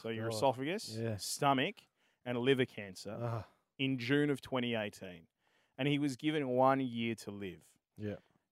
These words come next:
Speaker 1: He goes on to say, "I've been a huge fan of Borderlands for a long time now," he wrote, "and I don't know if I'll live to see Borderlands three.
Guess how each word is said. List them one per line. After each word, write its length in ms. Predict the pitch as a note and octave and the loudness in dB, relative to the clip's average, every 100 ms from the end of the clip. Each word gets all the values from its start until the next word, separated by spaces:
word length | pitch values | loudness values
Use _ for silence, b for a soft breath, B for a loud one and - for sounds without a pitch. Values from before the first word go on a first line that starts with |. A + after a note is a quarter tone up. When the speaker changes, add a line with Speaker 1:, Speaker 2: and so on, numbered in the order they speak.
| - | 0
Speaker 1:
He 80 | |
goes 240 | C#3 E3+ E3+ | 8 8 8
on 140 | F3 | 6
to 60 | D#3 | 4
say, 340 | - D#3 D3 | 6 8 8
"I've 140 | C#3+ C3+ | 8 4
been 100 | C#3+ | 2
a 40 | |
huge 400 | C#3 - F3 G3 | 0 2 2 2
fan 280 | - G3 F3 | 0 4 4
of 100 | D3+ | 4
Borderlands 460 | C3 C#3 C3+ B2+ B2 | 8 8 8 4 2
for 140 | C3 | 4
a 60 | B2 | 6
long 220 | A#2+ A2+ | 6 2
time 380 | - C3 D3 E3+ | 2 4 6 4
now," 340 | G2+ F2+ C#3 | -2 -2 -4
he 140 | C3 A2 | -4 -2
wrote, 280 | G2+ G#2+ A#2+ | 0 0 0
"and 100 | C3 | 0
I 80 | |
don't 300 | B2+ D3 E3 E3+ | 4 6 4 4
know 140 | E3 | 2
if 120 | D3 | 6
I'll 140 | D3 C3 | 6 6
live 160 | B2 | 2
to 80 | - | -2
see 180 | A#2+ B2+ | -4 -2
Borderlands 580 | A2 A2+ G#2+ G#2 G#2 - | -2 -2 -2 -8 -8 -6
three. 380 | E3 F#3 A#2 | 2 2 2